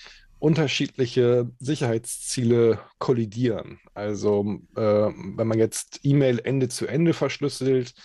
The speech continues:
ja, dann kann man's halt nicht auf dem Server nach Viren checken.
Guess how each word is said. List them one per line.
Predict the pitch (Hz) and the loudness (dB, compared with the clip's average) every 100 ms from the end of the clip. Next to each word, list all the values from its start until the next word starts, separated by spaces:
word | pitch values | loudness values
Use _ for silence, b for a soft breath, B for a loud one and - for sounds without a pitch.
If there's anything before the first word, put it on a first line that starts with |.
| B B B B _ _ _ _ 117 | B B B B _ _ _ _ -8
ja, | 127 131 131 | 0 2 2
dann | 120 | 0
kann | 139 | -4
man's | 135 127 | -6 -4
halt | 131 113 | -4 -4
nicht | 127 113 | -6 -6
auf | 113 | -6
dem | 120 | -6
Server | 101 131 127 127 | -2 0 2 2
nach | 117 117 - | -2 -6 -6
Viren | 131 123 98 | 0 0 0
checken. | - - - | -8 -12 -14